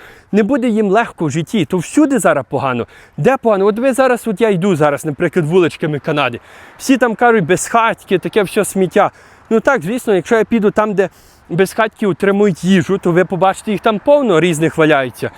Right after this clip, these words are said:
Ну, але в такому нормальному районі більш-менш нічого, чисто люди живуть, платять за будинки, за квартири, машини рухаються, люди мають свої, то, своє теж життя,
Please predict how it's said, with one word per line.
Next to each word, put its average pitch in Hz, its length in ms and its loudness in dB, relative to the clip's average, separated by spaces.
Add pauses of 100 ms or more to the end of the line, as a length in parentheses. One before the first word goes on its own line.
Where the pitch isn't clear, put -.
(360)
Ну, 220 80 4
але 220 120 6
в - 20 -6
такому 247 380 0
нормальному 233 540 2
районі 196 400 2
більш-менш 185 540 -2 (260)
нічого, 226 440 2
чисто 254 480 0
люди 196 260 -2
живуть, 170 360 -2
платять 185 380 -4
за 160 120 2
будинки, 170 500 0
за 135 140 -2
квартири, 214 560 -2 (380)
машини 175 500 0
рухаються, 220 680 0 (340)
люди 226 260 2
мають 190 240 -2
свої, 170 280 -4
то, 151 200 0
своє 180 320 0
теж 156 200 0
життя, 165 520 -2